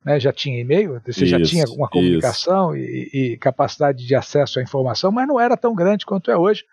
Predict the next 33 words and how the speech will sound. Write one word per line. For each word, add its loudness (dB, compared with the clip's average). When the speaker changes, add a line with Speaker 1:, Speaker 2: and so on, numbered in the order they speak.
Speaker 1:
Mas 0
é -
Speaker 2:
Verdade. 4
Speaker 1:
como 0
você 0
disse, -2
né? -6
Uma -4
das 0
grandes 0
vantagens 0
é 2
o 2
network. 0
E, 2
e -4
na 2
London 4
Business 0
School, 0
é, -4
é, -2
qual 2
é 2
uma -2
grande 2
vantagem, 0
é, 0
que -2
eu 2
vi -2
é 2
a 0